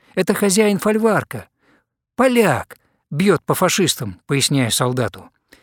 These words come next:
А в это время со всей отчаянностью снова заработал Смит. Все четверо броском перебегаем к конюшенному сараю, где отбивается пан Станислав.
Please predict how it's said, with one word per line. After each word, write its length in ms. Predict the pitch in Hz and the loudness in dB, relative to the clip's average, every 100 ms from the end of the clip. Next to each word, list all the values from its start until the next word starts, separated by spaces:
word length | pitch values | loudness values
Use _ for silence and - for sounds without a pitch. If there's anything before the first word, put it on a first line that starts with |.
| _ _ _ _ | _ _ _ _
А 100 | 113 | -4
в 60 | 117 | -2
это 220 | 131 120 | 0 0
время 340 | 120 175 165 | 2 2 2
со 160 | 127 127 | 0 0
всей 360 | - 180 160 | 0 0 2
отчаянностью 1000 | 139 - - 185 160 143 139 - 147 131 107 _ _ | 0 0 0 2 2 2 0 -2 -4 -4 -4 _ _
снова 540 | - - 156 175 160 | -4 0 2 2 2
заработал 640 | 139 147 139 131 139 123 117 | 2 2 2 2 0 0 -2
Смит. 360 | - 107 90 - _ _ _ _ _ _ _ _ _ _ _ _ | -4 -6 -10 -20 _ _ _ _ _ _ _ _ _ _ _ _
Все 320 | - 196 208 | -2 2 2
четверо 500 | - 208 185 143 139 | 4 2 2 0 0
броском 680 | 113 123 139 - - 208 151 | 0 2 2 2 0 0 0
перебегаем 720 | - 165 175 175 180 180 147 | -2 -2 0 0 2 2 0
к 80 | - | -2
конюшенному 580 | 143 170 175 151 139 135 | -2 0 0 0 0 0
сараю, 480 | 147 160 190 151 - _ _ | 0 0 2 0 -4 _ _
где 280 | - 117 170 | -10 -2 0
отбивается 580 | 151 165 185 190 - 165 | 0 0 2 0 0 -2
пан 220 | - 170 | 2 0
Станислав. 720 | - 151 147 - 127 98 - | 0 0 0 0 -2 -4 -10